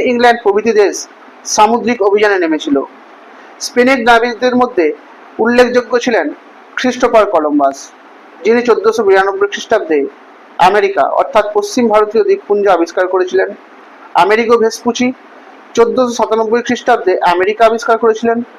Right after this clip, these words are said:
ফার্দিনান্দ ম্যাগেলান পনেরোশো একুশ খ্রিস্টাব্দে ফিলিপাইন দ্বীপপুঞ্জ আবিষ্কার করেছিলেন। তবে এই বিষয়ে একটা তথ্য তোমাদের বলে রাখি, ক্রিস্টোফার কলম্বাস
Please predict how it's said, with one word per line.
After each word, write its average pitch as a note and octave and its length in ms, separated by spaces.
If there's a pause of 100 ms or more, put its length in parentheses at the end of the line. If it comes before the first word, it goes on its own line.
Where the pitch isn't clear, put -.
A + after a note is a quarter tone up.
(360)
ফার্দিনান্দ G#3+ 580
ম্যাগেলান F3+ 380 (560)
পনেরোশো B3 480
একুশ G#3 220
খ্রিস্টাব্দে A3+ 500 (520)
ফিলিপাইন B3+ 480
দ্বীপপুঞ্জ G#3+ 380 (580)
আবিষ্কার G3 400
করেছিলেন। C3 380 (3500)
তবে B3+ 200 (580)
এই B3+ 120
বিষয়ে B3+ 300 (320)
একটা D4+ 240
তথ্য A3 160 (100)
তোমাদের A3+ 300
বলে F3+ 180
রাখি, E3+ 240 (800)
ক্রিস্টোফার C4 500
কলম্বাস G#3 460